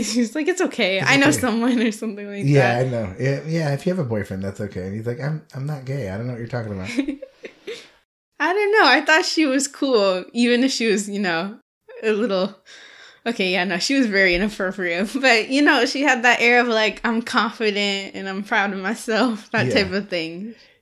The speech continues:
Speaker 2: Yeah, so her and Jeff, um, get together, and they stay together.
Speaker 1: Oh my
Speaker 2: Yeah, <laughs>
Speaker 1: gosh.
Speaker 2: so they get intimate, and he admits to her, he's like, "This is my first time."
Speaker 1: Oh my gosh.
Speaker 2: And then she says, "It's, like, my thousandth time," or
Speaker 1: Yeah,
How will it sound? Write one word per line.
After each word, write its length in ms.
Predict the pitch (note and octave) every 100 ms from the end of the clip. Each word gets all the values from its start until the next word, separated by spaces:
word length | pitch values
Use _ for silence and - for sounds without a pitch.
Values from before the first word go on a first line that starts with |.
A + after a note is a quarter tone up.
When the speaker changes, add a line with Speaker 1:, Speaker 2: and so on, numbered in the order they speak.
| _
Speaker 2:
Yeah, 340 | C#3+ D3+ C3+ -
so 240 | C#3+ C#3
her 200 | B2+ E3
and 180 | F3 D3
Jeff, 380 | B2+ C3 A2 - _ -
um, 460 | A2 G2+ F#2+ F#2 _ _ _ _ -
get 160 | B2+ B2
together, 300 | C3 A2+ A2
and 160 | -
they 80 | B2+
stay 220 | - F3+
together. 380 | E3 B2 F2 D#2 - -
Speaker 1:
Oh 160 | F4 F#4
my 220 | G4+ G4+ G#4 - - B4
Speaker 2:
Yeah, 260 | C5 B4 B4+ C5+
<laughs> 80 | C#5+
Speaker 1:
gosh. 80 |
Speaker 2:
so 360 | - - D#3 A#2+ - - -
they 100 | C#3
get 100 | D#3
intimate, 480 | D3 C3 C3 B2+ B2
and 120 | A#2 A#2+
he 220 | B2 B2
admits 320 | B2 A#2+ A#2+
to 100 | -
her, 120 | G#2 G#2
he's 80 |
like, 140 | G#2 G2+
"This 180 | A2+ A#2
is 120 | A#2+
my 120 | B2+
first 320 | A#2+ A#2+ - -
time." 80 |
Speaker 1:
Oh 120 | C4 E4+
my 60 | G#4 C#5+ - _
gosh. 480 | - E5 E5+ D#5 D#5
Speaker 2:
And 120 | C3
then 80 | C#3
she 120 | A#2+
says, 220 | B2+ C3 B2
"It's, 60 | B2+
like, 140 | A#2
my 140 | G#2+
thousandth 640 | G#2+ G2+ G#2+ B2 C3 C3 -
time," 160 | - G#3+
or 40 |
Speaker 1:
Yeah, 360 | B3+ G3 F3